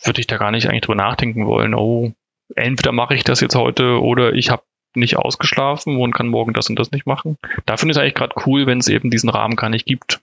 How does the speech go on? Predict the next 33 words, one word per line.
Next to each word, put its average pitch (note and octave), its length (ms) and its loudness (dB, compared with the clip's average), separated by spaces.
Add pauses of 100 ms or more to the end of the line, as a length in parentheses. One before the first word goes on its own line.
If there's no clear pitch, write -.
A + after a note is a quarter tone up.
(140)
sondern A2+ 240 -2
du A#2 80 -2
dich A#2 120 -2
dann G#2+ 200 0
so G#2 100 0
diesen G#2+ 420 -2 (760)
zufälligen A#2 720 2 (460)
Impulsen A#2+ 580 2
auch G#2+ 180 -2
voll A2+ 160 0
hingeben A2+ 400 0
kannst. G#2+ 360 -2 (920)
Ich - 220 -4
muss D3+ 140 4
aber C3+ 140 4
schon D3 140 2
noch D#3 120 2
sagen, F3+ 640 0
dass - 160 0
du C#3+ 100 -4
mich C#3+ 480 0 (100)
jetzt - 280 -2
ein C#3+ 40 0
bisschen C3+ 220 0
neugierig C3+ 400 2
gemacht - 340 -2
hast. C#3+ 320 0 (2250)
Ich C3 120 2
hab C#3 120 0
das D#3 140 -2
Gefühl, C#3+ 360 0
dass C#3+ 240 -2
wir C3+ 480 2